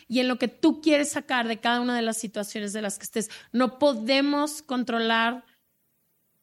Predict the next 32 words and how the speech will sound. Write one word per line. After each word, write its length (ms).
la 240
respuesta 580
de 60
las 160
demás 300
personas 500
ni 140
del 180
mundo, 380
es 220
imposible. 580
Entonces, 560
si 180
tú 120
estás 280
centrada 400
con 180
tu 100
propósito, 720
si 140
tú 140
sabes 220
por 160
qué 80
lo 80
estás 200
haciendo, 280
es 160
muchísimo 580
más 260
fácil 460
eso. 240